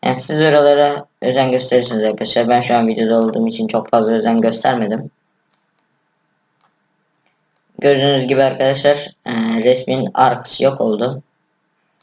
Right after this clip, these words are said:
Buraları böyle kendiniz düzenleyebilirsiniz.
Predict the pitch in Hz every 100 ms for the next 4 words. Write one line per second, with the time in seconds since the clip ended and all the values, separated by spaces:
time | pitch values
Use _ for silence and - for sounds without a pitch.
0 | _ _ _ - 117 113 - 113 113 113
1 | 113 110 117 117 117 113 - 117 117 113
2 | 113 110 107 120 - 110 113 117 -